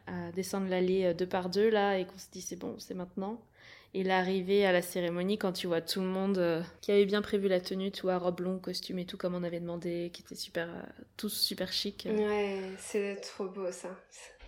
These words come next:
Speaker 1: Et si c'était à refaire, quel est le point que tu ferais différemment ?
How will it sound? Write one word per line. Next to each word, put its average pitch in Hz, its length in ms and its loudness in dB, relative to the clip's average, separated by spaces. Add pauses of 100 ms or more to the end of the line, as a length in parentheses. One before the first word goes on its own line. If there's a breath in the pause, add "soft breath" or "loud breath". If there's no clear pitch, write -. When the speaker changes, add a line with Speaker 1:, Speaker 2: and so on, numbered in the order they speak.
(1040 loud breath)
Speaker 1:
Et 233 80 2
si 262 140 -2
c'était 262 240 6
à 240 120 12
refaire, 240 500 6
quel 220 180 4
est 214 60 8
le 214 120 6
point 214 200 0
que 214 80 -6
tu 214 160 -6
ferais 196 280 0
différemment ? 185 520 -6